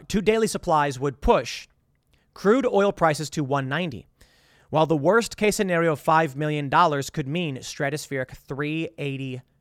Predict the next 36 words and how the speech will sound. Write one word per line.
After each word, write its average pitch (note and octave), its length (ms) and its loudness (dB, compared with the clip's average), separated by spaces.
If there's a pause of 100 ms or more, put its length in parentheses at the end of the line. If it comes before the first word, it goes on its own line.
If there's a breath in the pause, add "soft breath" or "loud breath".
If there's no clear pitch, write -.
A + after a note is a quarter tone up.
crude. A#2 440 -6 (1500 loud breath)
Biden F#3 200 2
has F#3 140 2
left F#3 180 4
America E3 380 2
much D3 240 -2
more C#3+ 180 0
vulnerable C#3 460 0
to C#3 160 -4
Russian C#3+ 320 0
retaliation C3+ 640 -4
by C3 120 -4
depleting E3+ 440 -4
the C#3+ 80 -2
S C#3 120 -4
P D3+ 200 -6
R. D#3+ 240 0 (100)
Thanks D#3+ 200 -4
to D3+ 100 -4
his C#3+ 100 -4
policies, F3+ 540 -2 (460 soft breath)
America G#3+ 380 2
can't G3+ 280 -4
fully G#3 300 0
offset E3+ 420 0
any E3 220 -2
Russian D3+ 400 -2
cuts - 260 -6
in D#3 80 -4
oil G3 160 2
production. A#2 500 -4 (720 soft breath)
Joe D#3 280 4
Biden E3+ 420 4
has C#3 200 -4
left D3 380 0
the, G3+ 100 2